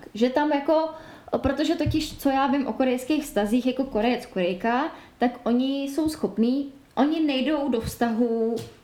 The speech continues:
takhle, V Čechách mi přijde, že když se s někým dám do vztahu,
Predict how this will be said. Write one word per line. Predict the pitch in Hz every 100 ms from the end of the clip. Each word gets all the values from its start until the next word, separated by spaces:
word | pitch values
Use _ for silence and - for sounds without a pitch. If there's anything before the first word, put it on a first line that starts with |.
| - - - - - - -
takhle, | 202 - - - -
V | -
Čechách | 302 320 349 349
mi | 277
přijde, | - 247 302 302 311
že | 233 262 262 262
když | 226 240
se | - 262
s |
někým | 269 254 277 247
dám | 170
do | 151
vztahu, | - - 254 330 370